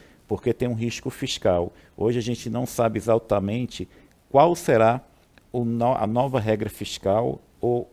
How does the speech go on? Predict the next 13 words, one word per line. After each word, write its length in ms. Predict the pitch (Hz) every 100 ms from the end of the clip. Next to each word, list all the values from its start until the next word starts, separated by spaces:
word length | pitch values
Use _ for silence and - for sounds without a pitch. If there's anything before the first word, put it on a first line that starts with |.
| _ _
a 100 | 113
estratégia 680 | - - 110 - 135 135 127
de 80 |
ajuste 300 | 120 113 -
fiscal 380 | - - - 107
do 100 | 98
governo 320 | 101 95 95
brasileiro 640 | 87 101 90 92 104 131 - - _
a 100 | 101
partir 440 | - 104 - - 101
do 100 | -
próximo 460 | 123 113 - 127
ano. 240 | 101 90